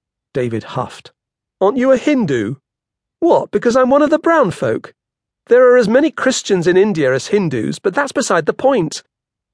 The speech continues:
Up until today, I was an atheist, same as you,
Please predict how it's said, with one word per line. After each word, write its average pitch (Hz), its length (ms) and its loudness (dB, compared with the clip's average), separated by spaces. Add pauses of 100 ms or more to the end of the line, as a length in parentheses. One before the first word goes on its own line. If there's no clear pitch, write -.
(100)
Up 247 140 0
until 247 280 2
today, 180 460 2
I 185 80 2
was 185 140 2
an 202 100 4
atheist, 170 640 -2
same 226 260 0
as 190 140 0
you, 190 380 -2